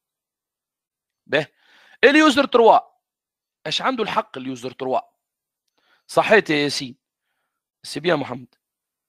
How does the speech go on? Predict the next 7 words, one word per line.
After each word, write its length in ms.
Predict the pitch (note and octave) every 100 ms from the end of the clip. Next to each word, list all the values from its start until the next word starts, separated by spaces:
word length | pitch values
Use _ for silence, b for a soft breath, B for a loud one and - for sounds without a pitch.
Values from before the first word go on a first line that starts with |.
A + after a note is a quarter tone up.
| _ _ _ _ _ _ _ _
تري 120 | D3+
بيان 220 | E3+ F3+
يا 160 | D3 C#3+
اكرم. 200 | - - _ _ _ _ _ _ _ _ _ _ _ _ _ _ _ _ -
الور 460 | C3 C3+ G3 - _ b b b b b D#3+
اليوزر 960 | E3+ F3 G#3+ A3+ D#3+ D#3 C#3 C#3+ C#3
تروا 400 | - D#3 D3+ D#3+